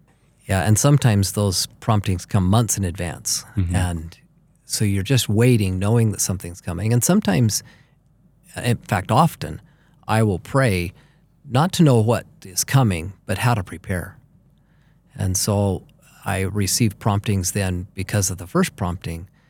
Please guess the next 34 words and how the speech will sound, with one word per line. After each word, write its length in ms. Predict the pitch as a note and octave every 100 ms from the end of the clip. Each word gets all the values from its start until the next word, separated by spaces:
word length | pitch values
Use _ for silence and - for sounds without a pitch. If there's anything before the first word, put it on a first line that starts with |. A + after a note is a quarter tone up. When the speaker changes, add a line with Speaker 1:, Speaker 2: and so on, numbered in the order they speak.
| _ _ _ _ _ _ _ _
Speaker 1:
uh, 140 | G#2+ - - -
to, 160 | - - -
to 120 | A2+
read 340 | G#2 A#2+ G#2+
this 340 | G2 E2+ - -
or 100 | -
to 120 | F#2
do 400 | F2+ G#2+ G#2 G2
certain 340 | - A2 -
things. 400 | G2 F2+ E2+ -
And 320 | F#2+ E2 F2 - _ _ _ _ _ _ -
that's 200 | A#2 -
helped 160 | B2+
me 100 | G#2+
prepare 460 | F#2+ F#2+ - A#2 G#2+
for, 520 | - F#2+ F2+ E2+ F2 - _ -
for 120 | G#2
example, 400 | F#2 G2 F2+ G2
my 140 | F#2
calling 300 | F#2 G#2 G2
as 120 | F2+
a 40 | E2+
bishop 340 | F2+ - - - -
or 280 | - - - _ _ _ _
other 360 | A2+ G#2+ F#2 G2+
challenging 540 | - B2 A#2 A2 F#2+ F#2+
things 240 | F#2+ F2+
that 80 | G2+
have 100 | F#2
come 200 | - G2
into 140 | F#2+
my 140 | F#2 F2+
life. 320 | F2 F#2+ -
I've, 180 | G2